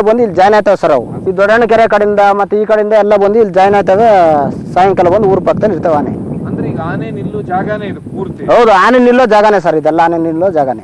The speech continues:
Speaker 1: ಏನಿಲ್ಲ ಸರ್, ಸುಮ್ನೆ ಬಿದ್ರು ಊರ್ ಪಕ್ಕದಲ್ಲಿ ಬಿದ್ರಿದ್ಯಲ್ಲ ಅಲ್ಲಿಗೋಸ್ಕರ, ಅದಕ್ಕೋಸ್ಕರ ಬರ್ತಾವ ಅವು.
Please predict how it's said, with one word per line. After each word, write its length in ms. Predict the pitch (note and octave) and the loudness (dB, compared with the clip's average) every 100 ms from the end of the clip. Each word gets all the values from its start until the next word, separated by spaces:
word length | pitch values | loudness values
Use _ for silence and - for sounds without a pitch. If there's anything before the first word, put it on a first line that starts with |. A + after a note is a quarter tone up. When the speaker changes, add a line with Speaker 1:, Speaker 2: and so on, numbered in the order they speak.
| - C4+ | 2 4
Speaker 1:
ಏನಿಲ್ಲ 260 | C#4+ C4+ C#4 | 4 2 2
ಸರ್, 140 | B3+ A3+ - | 2 -2 0
ಸುಮ್ನೆ 240 | A#3 C#4 C4 A#3 G#3+ F#3+ D#3+ | 0 4 4 4 4 2 0
ಬಿದ್ರು 240 | G3+ C#4 B3+ A#3 | 2 4 4 4
ಊರ್ 100 | B3+ | 2
ಪಕ್ಕದಲ್ಲಿ 280 | B3+ A3+ A#3 | 0 0 0
ಬಿದ್ರಿದ್ಯಲ್ಲ 380 | A3+ B3+ A3 A3 A#3 | 2 0 2 2 4
ಅಲ್ಲಿಗೋಸ್ಕರ, 400 | G#3+ A3+ - A3+ A3 | 2 0 2 2 2
ಅದಕ್ಕೋಸ್ಕರ 360 | F#3 G3+ - A3 F#3 | 0 -4 0 0 0
ಬರ್ತಾವ 200 | F#3+ F#3 | 0 0
ಅವು. 100 | C#3+ | 0